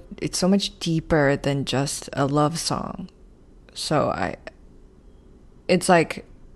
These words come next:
some of the lyrics include army. So army is the fan base name. "Army's got them, gave them the wings to fly high, and they flew high. They, they flew so high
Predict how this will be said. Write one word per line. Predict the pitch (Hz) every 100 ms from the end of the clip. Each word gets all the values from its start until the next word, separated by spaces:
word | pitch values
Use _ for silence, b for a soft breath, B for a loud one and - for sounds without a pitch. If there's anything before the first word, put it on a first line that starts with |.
| - -
some | - 196 202
of | 208
the | 196
lyrics | 175 160 160 165 -
include | 156 - 156 131 - B B B B B B B B - - - - - 220 - - - - - -
army. | 151 151 160 165 170
So | - 151 -
army | 143 160 175 175
is | 170 151 -
the | 143
fan | - 139 147
base | 147 156 -
name. | 151 160 175 165
"Army's | 208 151 156 165 165 165 165 -
got | - 151 143 143 -
them, | 156 147 151 151 151 - - - - - - 170
gave | 165 160 156
them | 170 165
the | 156
wings | 151 156 151 151 -
to | 160
fly | - 139 151
high, | 147 151 135
and | 131 147 143
they | 147
flew | - 156 160
high. | 151 143 139 -
They, | 151 156 165 -
they | 170 156
flew | - 185 185 170 - -
so | - 156 160
high | 151 127 123 190